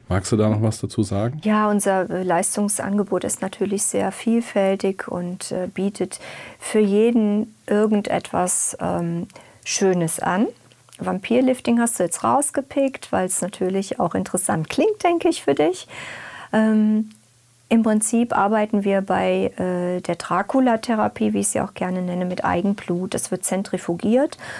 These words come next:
Speaker 2: und es sind sehr viele wertvolle Substanzen in unserem eigenen Blut und die werden dadurch sozusagen konzentriert und dann zurückgespritzt, beispielsweise in das Gesicht. Dadurch, äh,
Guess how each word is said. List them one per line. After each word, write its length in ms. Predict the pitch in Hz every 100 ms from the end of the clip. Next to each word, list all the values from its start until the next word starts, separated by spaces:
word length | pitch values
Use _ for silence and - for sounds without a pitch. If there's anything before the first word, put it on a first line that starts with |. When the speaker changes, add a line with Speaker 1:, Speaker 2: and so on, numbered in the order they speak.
| - - -
Speaker 2:
und 160 | 202
es 100 | 185
sind 220 | 196 190 196
sehr 400 | - 185 196 208
viele 320 | 226 202 190
wertvolle 420 | 190 - 190 190
Substanzen 760 | - - - 226 226 269 -
in 160 | - 220
unserem 440 | 208 202 196 185
eigenen 400 | - 185 180 170
Blut 460 | 165 - 247 339 - - - - -
und 180 | 208
die 140 | 202 190
werden 300 | 196 190 185
dadurch 460 | 175 180 180 190
sozusagen 540 | - 185 - 185 170 165
konzentriert 920 | - 202 254 - 294 - 262 254 247
und 300 | - 202 202
dann 180 | 180 190
zurückgespritzt, 1040 | - 185 185 185 185 - - 208 - -
beispielsweise 920 | - - - - - - 175 190 196 - -
in 280 | 165 170 185
das 240 | 170 -
Gesicht. 500 | 165 185 320 - - - - - - -
Dadurch, 640 | 180 185 196 202 - - -
äh, 420 | 190 190 185 185